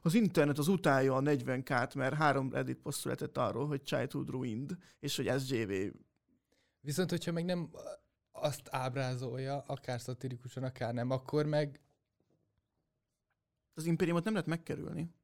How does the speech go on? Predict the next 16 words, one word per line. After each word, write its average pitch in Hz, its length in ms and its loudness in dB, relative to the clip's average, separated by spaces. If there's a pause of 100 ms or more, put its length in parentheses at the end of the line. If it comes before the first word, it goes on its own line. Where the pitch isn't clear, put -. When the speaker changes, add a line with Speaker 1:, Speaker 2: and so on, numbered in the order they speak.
Speaker 1:
az 147 180 -10
a 131 60 -6
baj. 127 340 0
Speaker 2:
Hát 135 140 -4
ez 156 140 2
az. 123 180 -2 (120)
Speaker 1:
Tehát 143 160 -2
azt 147 120 -2
mindenképpen 165 560 4
muszáj 127 260 -2
ábrázolni. 117 680 -2 (1700)
Ezt, - 160 -8
ezt, - 180 -8 (840)
valahogy 180 300 4
ezt, - 160 -4 (220)
ö, - 380 -8